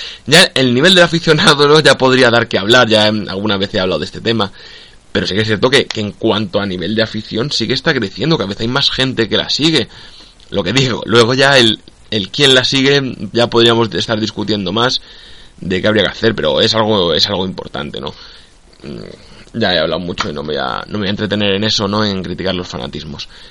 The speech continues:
Pero bueno, eh, poco más que comentar, ¿no? Estos son los puntos más importantes que se han filtrado.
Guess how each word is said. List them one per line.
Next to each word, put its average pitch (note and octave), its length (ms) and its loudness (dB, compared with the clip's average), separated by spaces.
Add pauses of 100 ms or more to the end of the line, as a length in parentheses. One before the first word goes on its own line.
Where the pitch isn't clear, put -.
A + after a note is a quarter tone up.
(120)
Pero A#2 140 4
bueno, A#2+ 260 4 (540)
eh, A2+ 920 4 (300)
poco D#3+ 180 2
más D3+ 140 4
que C#3+ 100 2
comentar, A2 420 2
¿no? A#2 80 2
Estos B2 140 -2
son C3 140 2
los B2 160 0
puntos B2 340 -4
más A#2 220 0
importantes A2+ 400 0
que A2+ 80 -6
se A2+ 40 -2
han G2+ 80 -8
filtrado. C3+ 520 0